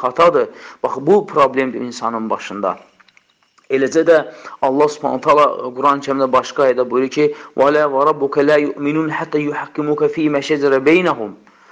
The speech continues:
Allah Subhanahu buyurur ki, sənin Rəbbinə and olsun, sənə, e, e, rə-, sənin Rəbbin and olsun, iman etmiş olmazlar, hətta səni öz aralarında hakim tutmayana qədər. Bax, burada Allahın Rasulü hakimliyi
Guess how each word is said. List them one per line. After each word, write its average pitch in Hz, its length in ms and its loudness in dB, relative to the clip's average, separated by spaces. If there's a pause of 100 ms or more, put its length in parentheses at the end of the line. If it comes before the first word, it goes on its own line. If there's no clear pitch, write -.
(180)
Allah 135 240 2
Subhanahu 131 340 -2
buyurur 143 180 2
ki, 139 160 0 (280)
sənin 147 380 -2
Rəbbinə 143 380 0
and 143 280 -2
olsun, 135 280 -2
sənə, 151 260 -2
e, 127 180 -4
e, 120 400 -2 (220)
rə-, 139 200 2
sənin 147 320 -6
Rəbbin 131 260 2
and 143 240 -2
olsun, 160 380 -2 (300)
iman 147 380 2
etmiş 147 400 -4
olmazlar, 151 640 0
hətta 165 340 -2
səni 147 280 -4
öz 151 240 0
aralarında 143 340 2
hakim 143 380 0 (300)
tutmayana 175 540 -2
qədər. 131 280 2 (280)
Bax, - 120 -2 (100)
burada 143 300 2
Allahın 151 460 2
Rasulü 156 240 -2
hakimliyi 143 800 0